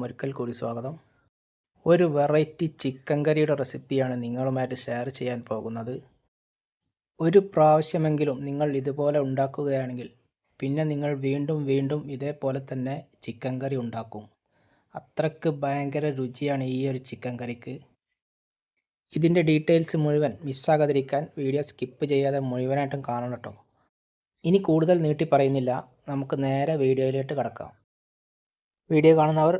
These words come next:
ഒരു ലൈക്ക് ചെയ്ത് തുടർന്ന് കാണുക. ചാനൽ ഇതുവരെ സബ്സ്ക്രൈബ് ചെയ്യാത്തിട്ടുണ്ടെങ്കിൽ ഒന്ന് സബ്സ്ക്രൈബ് ചെയ്ത് സപ്പോർട്ട് ചെയ്യുക. ഈ ഒരു ചിക്കൻ കറിയിലേക്ക്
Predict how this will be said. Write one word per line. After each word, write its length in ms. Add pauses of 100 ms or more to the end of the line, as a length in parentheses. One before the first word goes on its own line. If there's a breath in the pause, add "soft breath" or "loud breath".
(160)
ഒരു 140
ലൈക്ക് 300
ചെയ്ത് 180 (140)
തുടർന്ന് 360
കാണുക. 240 (340)
ചാനൽ 320
ഇതുവരെ 300
സബ്സ്ക്രൈബ് 400
ചെയ്യാത്തിട്ടുണ്ടെങ്കിൽ 540 (120)
ഒന്ന് 160
സബ്സ്ക്രൈബ് 460
ചെയ്ത് 140 (120)
സപ്പോർട്ട് 340
ചെയ്യുക. 160 (2250)
ഈ 120
ഒരു 100 (220)
ചിക്കൻ 280
കറിയിലേക്ക് 380